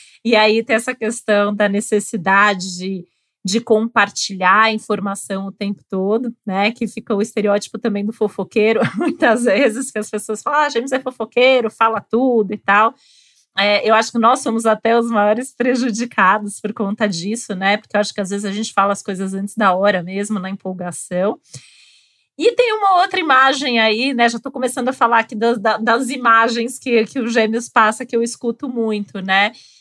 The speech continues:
É, muita gente fala que os Gêmeos têm dupla personalidade.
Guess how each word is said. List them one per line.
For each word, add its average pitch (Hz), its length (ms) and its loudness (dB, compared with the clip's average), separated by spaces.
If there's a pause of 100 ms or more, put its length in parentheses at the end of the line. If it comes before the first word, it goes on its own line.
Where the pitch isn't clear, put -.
(200)
É, 202 220 4
muita 226 240 -2
gente 240 300 -4
fala 233 260 2
que 233 180 -8
os 226 140 -4
Gêmeos 226 400 -2
têm 220 340 -2
dupla 240 280 -2
personalidade. 214 1040 0